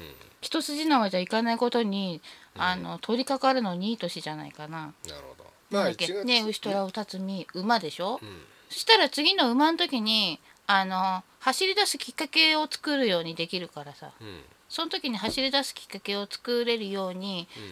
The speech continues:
Speaker 2: うん。
Speaker 1: 粘り強く、
Speaker 2: うん。
Speaker 1: 今まで面倒だと思って手をつけなかったことに、あえて、
Speaker 2: うん。
Speaker 1: もう一回目を向けたりとか。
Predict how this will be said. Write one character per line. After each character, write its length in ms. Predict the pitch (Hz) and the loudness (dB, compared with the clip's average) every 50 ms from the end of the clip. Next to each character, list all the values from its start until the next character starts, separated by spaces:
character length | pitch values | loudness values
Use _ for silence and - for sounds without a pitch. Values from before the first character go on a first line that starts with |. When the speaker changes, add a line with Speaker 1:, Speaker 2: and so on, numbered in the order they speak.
| - - | -4 0
Speaker 2:
う 20 | |
ん。 40 | 233 | 2
Speaker 1:
粘 220 | 247 240 262 269 269 | 4 6 6 6 6
り 120 | 269 262 | 4 2
強 280 | 247 269 269 269 220 - | 2 2 2 2 2 0
く、 480 | - - - - 294 226 156 135 - - | -2 -6 -6 -4 -4 -4 -6 -6 -8 -14
Speaker 2:
う 40 | - | -14
ん。 160 | 104 95 - - - | -14 -14 -14 -6 -2
Speaker 1:
今 200 | 226 247 277 302 | 2 4 4 4
ま 140 | 339 330 302 | 4 4 4
で 120 | 233 208 | 4 2
面 220 | 214 226 247 269 277 | 2 2 2 4 6
倒 140 | 294 285 | 6 6
だ 100 | 277 233 | 6 4
と 120 | - 196 180 | 2 0 -2
思 100 | 185 180 | -2 -2
っ 40 | 180 | -6
て 80 | 180 - | -4 0
手 100 | - - | 2 2
を 140 | 240 220 | 2 2
つ 80 | - - | 0 0
け 100 | 269 277 | 0 2
な 100 | 277 262 | 2 4
か 100 | - 214 | 2 0
っ 40 | 202 | 0
た 100 | - 180 | 0 -4
こ 120 | - 190 | -6 -6
と 100 | - 165 | -6 -6
に、 100 | 160 175 - | -6 -6 -2
あ 160 | - 233 240 240 | 2 2 2 2
え 80 | 220 | 2
て、 460 | - - - 190 196 185 170 170 175 _ _ _ - | -2 -2 -2 0 0 0 0 -2 -6 _ _ _ -10
Speaker 2:
う 60 | - | -4
ん。 20 | 202 | -2
Speaker 1:
も 120 | 208 220 | 0 0
う 40 | 220 | 0
一 60 | - | 0
回 180 | - 214 202 202 | 0 0 0 0
目 100 | 233 226 | 0 0
を 80 | 202 | -2
向 120 | 185 185 - | -2 -4 -4
け 100 | 170 170 | -6 -8
た 160 | - 185 180 | -6 -8 -10
り 100 | 180 175 | -10 -10
と 120 | - 165 | -10 -12
か。 240 | - - 156 160 | -12 -12 -14 -14